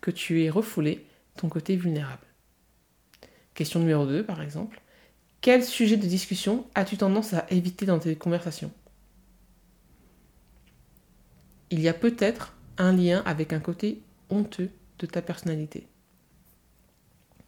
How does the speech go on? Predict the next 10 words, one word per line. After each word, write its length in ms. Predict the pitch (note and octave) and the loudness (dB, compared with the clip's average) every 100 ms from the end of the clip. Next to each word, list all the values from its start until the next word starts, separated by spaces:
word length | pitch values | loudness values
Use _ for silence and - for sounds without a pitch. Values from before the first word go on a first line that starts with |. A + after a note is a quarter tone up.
| _ - - _ - | _ -20 -20 _ -8
Troisième 300 | - D#3 D3 | 2 2 2
question 200 | D#3 E3 | 0 -2
que 40 | D#3+ | -4
tu 40 | |
peux 80 | D3 | -6
te 40 | |
poser. 360 | - C#3+ F3+ - - _ _ - _ - | -4 -2 -4 -6 -16 _ _ -20 _ -2
Dans 100 | E3 | 0
quelle 220 | - B3+ | 4 2
situation 640 | B3+ - F#3 - E3+ G#3 | 2 2 0 0 -4 -4